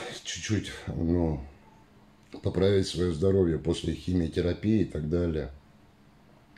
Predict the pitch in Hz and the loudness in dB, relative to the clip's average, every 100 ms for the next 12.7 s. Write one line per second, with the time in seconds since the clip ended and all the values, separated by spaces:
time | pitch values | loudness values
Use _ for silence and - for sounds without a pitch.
0 | - - - - - - - - - - | -20 -18 -18 -16 -16 -16 -18 -20 -14 -6
1 | 85 92 87 - - - - - - - | 2 4 4 0 -14 -20 -20 -20 -20 -20
2 | - - 120 120 151 127 - - 110 110 | -16 4 4 6 2 0 -2 2 6 8
3 | 107 107 104 110 110 127 135 123 117 120 | 8 8 8 6 6 6 6 6 4 0
4 | 110 101 - - 50 62 78 107 120 120 | 0 -2 -4 -12 -6 -2 4 8 8 8
5 | 82 80 92 107 104 87 90 85 85 82 | 6 4 4 6 4 4 4 2 -2 -2
6 | 85 104 110 139 156 151 82 80 - 101 | 0 2 4 4 4 0 -2 -2 2 4
7 | 107 104 - 117 104 110 104 95 - 104 | 6 4 2 0 0 2 4 4 2 0
8 | 104 - 90 107 110 98 90 92 101 101 | 0 0 -2 0 2 4 4 4 2 2
9 | 107 - - 87 87 110 147 143 101 78 | 0 0 2 2 2 4 2 2 0 0
10 | 71 67 76 - 82 - 78 73 69 80 | -4 -4 -4 -4 -6 -4 -6 -6 -4 -2
11 | 85 73 - 80 - 90 78 80 - 87 | -2 -2 -6 -6 -2 -2 -2 -8 -6 -2
12 | 90 76 85 101 - 139 156 | -2 0 2 2 4 2 2